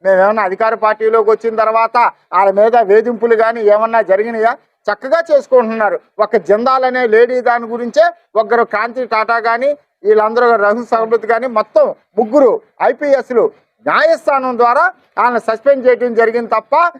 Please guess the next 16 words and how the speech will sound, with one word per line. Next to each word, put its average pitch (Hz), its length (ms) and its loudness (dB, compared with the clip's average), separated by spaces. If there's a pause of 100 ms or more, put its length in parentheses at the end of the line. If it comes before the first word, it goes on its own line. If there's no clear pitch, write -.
(220)
ఏ 220 360 6
అధికారి 240 520 0
మీద 226 220 -4
కానీ 220 600 2 (260)
ఐఏఎస్ల 220 520 2
మీద, 226 280 -2
ఐపీఎస్ల 220 540 0
మీద, 233 140 -4
కింద 220 260 0
స్థాయిల 220 380 0
మీద 233 200 -2 (440)
ఈ 214 80 -6
యొక్క 254 240 -2
కూటమి 320 520 0
ప్రభుత్వం 262 480 0
వచ్చాక 254 640 0